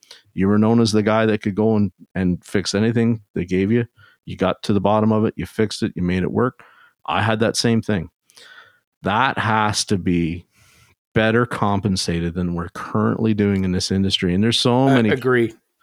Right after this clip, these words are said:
Speaker 2: Agree.
Speaker 1: there's so many
Speaker 2: Because you,
Speaker 1: different
Speaker 2: you're, you're taking that guy that, that, that can do all
Speaker 1: Yes.
Speaker 2: that,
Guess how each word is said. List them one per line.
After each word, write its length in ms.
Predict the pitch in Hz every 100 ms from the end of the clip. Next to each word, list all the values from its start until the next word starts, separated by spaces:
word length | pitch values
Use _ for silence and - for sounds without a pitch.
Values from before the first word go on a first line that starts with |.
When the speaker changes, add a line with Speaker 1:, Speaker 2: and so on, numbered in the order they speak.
| -
Speaker 2:
Agree. 200 | 120 123
Speaker 1:
there's 120 | 110
so 100 | 165
many 160 | 180 156
Speaker 2:
Because 200 | 143 143
you, 100 | 160
Speaker 1:
different 220 | 139 170
Speaker 2:
you're, 80 | 123
you're 120 | 165
taking 400 | 165 190 202 185
that 200 | 175 175 139
guy 280 | 151 147
that, 260 | 127 127 120
that, 300 | 127 123 -
that 380 | 131 127 120 -
can 640 | - 170 185 170 135 127 123
do 260 | 123 180 170
all 160 | 131 120
Speaker 1:
Yes. 80 | 110
Speaker 2:
that, 400 | 107 104 -